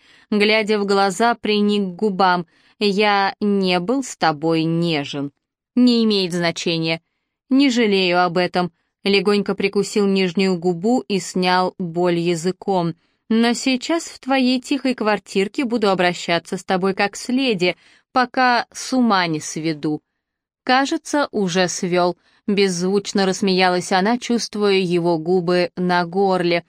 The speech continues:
"Ещё даже не начал". Свободной рукой стянул с плеч пиджак, под которым оказалась широкая светлая блузка,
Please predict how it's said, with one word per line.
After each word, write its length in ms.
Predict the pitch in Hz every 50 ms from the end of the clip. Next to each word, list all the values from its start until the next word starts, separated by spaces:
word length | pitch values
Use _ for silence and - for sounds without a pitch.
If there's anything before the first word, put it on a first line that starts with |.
| _ _ _ _ _ _ -
"Ещё 560 | 226 214 196 196 190 175 - - - 185 175
даже 340 | 175 180 180 180 170 196 202
не 140 | 208 214 226
начал". 540 | 247 294 269 214 - - - 185 175 165 - _ _ _ _ _ _ _ _
Свободной 640 | _ - - 240 233 247 240 240 339 311 285 294 277
рукой 340 | 269 269 262 - 294 294 247
стянул 440 | - - - 254 240 233 233 233
с 100 | 233 -
плеч 360 | - - 202 196 190 185 - -
пиджак, 600 | - 185 170 160 160 156 170 165 170 208 - - _ _ _ _ _ _
под 160 | - 247 247
которым 420 | - 240 226 - 240 233 233 233 226
оказалась 580 | 220 208 214 214 202 202 214 214 208 202 196
широкая 540 | - - 220 202 208 202 202 - 196 196 190
светлая 560 | 190 - 196 190 190 185 - 185 185 185 180
блузка, 540 | 170 170 214 262 269 240 - - 208 185 -